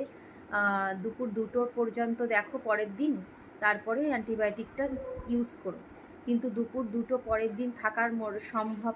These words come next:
ছিল না, এতটাই বাড়াবাড়ি হয়ে গেল। নিমেষের মধ্যে দুই এক ঘন্টাতে দেখলাম সেই লাল লাল গ-, উম, ফুসকুড়িগুলো পুরো সাদা সাদা হয়ে গেছে, আর সেটা বীভৎস বাজে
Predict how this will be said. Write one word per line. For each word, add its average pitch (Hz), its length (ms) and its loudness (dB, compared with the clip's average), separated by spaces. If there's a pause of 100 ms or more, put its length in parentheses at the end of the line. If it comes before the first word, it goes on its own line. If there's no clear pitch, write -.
ছিল 208 220 -4 (140)
না, 165 60 -4 (120)
এতটাই 226 440 0
বাড়াবাড়ি 202 500 0
হয়ে 208 240 -2
গেল। 202 120 2 (600)
নিমেষের 254 480 4
মধ্যে 247 320 0
দুই 226 200 0 (120)
এক 220 60 2 (100)
ঘন্টাতে 233 360 2 (100)
দেখলাম 233 380 0
সেই 240 200 0
লাল 202 180 4 (100)
লাল 226 160 4 (140)
গ-, 220 140 -2 (100)
উম, 202 180 -4 (100)
ফুসকুড়িগুলো 240 720 0 (540)
পুরো 247 200 2 (140)
সাদা 214 320 2
সাদা 214 320 0
হয়ে 214 280 0
গেছে, 202 260 -2
আর 214 100 0
সেটা 233 160 -2 (120)
বীভৎস 220 400 -4 (200)
বাজে 190 260 6